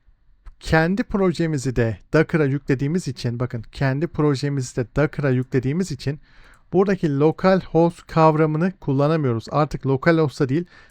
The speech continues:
Docker içerisinde oluşan bir ağı kullanıyoruz. Şu an ağ oluşturmayı görmesek de Docker'da yapmanız gereken kullandığınız örneğin Postgres, burada bakın name Postgres.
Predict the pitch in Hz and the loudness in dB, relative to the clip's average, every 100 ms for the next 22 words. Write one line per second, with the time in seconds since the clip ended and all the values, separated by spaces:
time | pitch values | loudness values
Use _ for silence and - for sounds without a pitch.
0 | - - 170 170 170 160 - 160 143 165 | -10 0 0 2 0 0 0 0 -2 -2
1 | 160 147 - 160 156 175 - 127 170 - | 0 0 0 -2 0 -2 0 2 2 2
2 | 185 180 170 170 - _ - _ - - | 2 2 2 -2 -8 _ -20 _ -10 0
3 | 180 175 - 165 180 175 170 - 175 156 | 2 2 2 4 4 2 -2 -2 -2 -2
4 | 131 165 185 156 139 - 113 147 - 123 | 2 2 2 -2 -4 -4 -2 -2 -2 -2
5 | 117 143 - - 135 160 175 208 214 - | -4 -6 -14 -10 2 2 2 -2 -2 0
6 | 190 147 - 131 151 _ _ _ _ _ | 0 0 -2 -4 -4 _ _ _ _ _
7 | _ _ - - 202 196 185 170 185 - | _ _ -8 0 4 4 4 2 -2 0
8 | 175 160 143 - 180 175 160 147 - - | 0 0 -2 0 -2 0 0 0 0 -10
9 | - _ _ 147 143 139 135 131 123 131 | -16 _ _ -4 0 0 -2 -2 -2 -2
10 | 117 - 156 - 165 156 - | -2 0 -2 0 0 0 -2